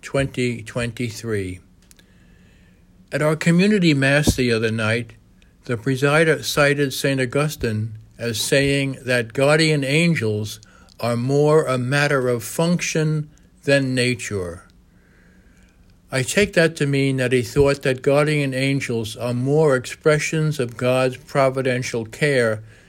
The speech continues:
than personal agents. I think we can say something similar with regard to Satan, the devil, and demons, which show up in today's gospel text.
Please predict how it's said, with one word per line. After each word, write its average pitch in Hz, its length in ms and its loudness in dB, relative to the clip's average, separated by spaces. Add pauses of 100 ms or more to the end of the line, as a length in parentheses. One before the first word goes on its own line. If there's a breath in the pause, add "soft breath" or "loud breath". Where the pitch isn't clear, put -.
(320 loud breath)
than 123 400 0 (120)
personal 127 640 -2
agents. 120 680 -6 (1500 loud breath)
I 147 80 0
think 247 280 4
we 208 120 2
can 156 200 -2
say 156 260 4
something 151 440 -2
similar 175 500 2
with 131 220 2
regard 139 640 0
to 123 120 -6
Satan, 151 800 0 (340 soft breath)
the 135 120 2
devil, 135 640 2
and 120 360 -2
demons, 110 600 -2
which 110 420 -10 (440 soft breath)
show 131 380 4
up 127 240 0
in 113 160 -4
today's 113 460 -2
gospel 120 520 -4
text. - 560 -14